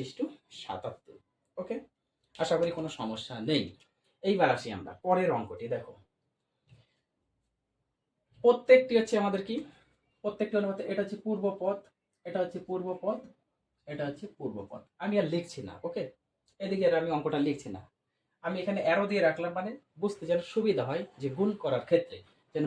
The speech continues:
মিক্স না হয়ে যায়। তাহলে পূর্ব পদগুলি আমরা একটু নিয়ে নিই। ওকে, দুই নাম্বারের ক্ষেত্রে পূর্ব পদ, প্রথমে কত আছে? এক্স প্লাস ওয়াই গুণ দিয়ে, পরেরটা কি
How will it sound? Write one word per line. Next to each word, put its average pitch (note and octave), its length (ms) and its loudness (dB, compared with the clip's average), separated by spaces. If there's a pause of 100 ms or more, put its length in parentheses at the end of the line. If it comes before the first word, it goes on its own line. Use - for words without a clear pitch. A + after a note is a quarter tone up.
(100)
মিক্স G#3+ 160 0 (100)
না G#2+ 120 -2
হয়ে F#2+ 160 -8
যায়। - 120 -16 (340)
তাহলে B2+ 240 -2
পূর্ব A#3 160 4 (160)
পদগুলি D#3+ 320 6 (100)
আমরা D#3+ 160 0
একটু D#3+ 120 -10 (100)
নিয়ে D#3+ 220 -2
নিই। F#2+ 120 -12 (520)
ওকে, B3 140 -10 (140)
দুই G3+ 180 0
নাম্বারের A2+ 280 -4
ক্ষেত্রে F3+ 300 -14
পূর্ব G3+ 220 -6
পদ, F3+ 100 0 (380)
প্রথমে G3 300 -4
কত F#3 120 -4 (100)
আছে? G3 100 -12 (140)
এক্স F#3+ 120 -14 (100)
প্লাস D#3+ 240 -4 (1600)
ওয়াই - 200 -2 (1200)
গুণ G#3+ 120 2 (120)
দিয়ে, B2+ 180 0 (680)
পরেরটা G3 360 4
কি G#3+ 60 -6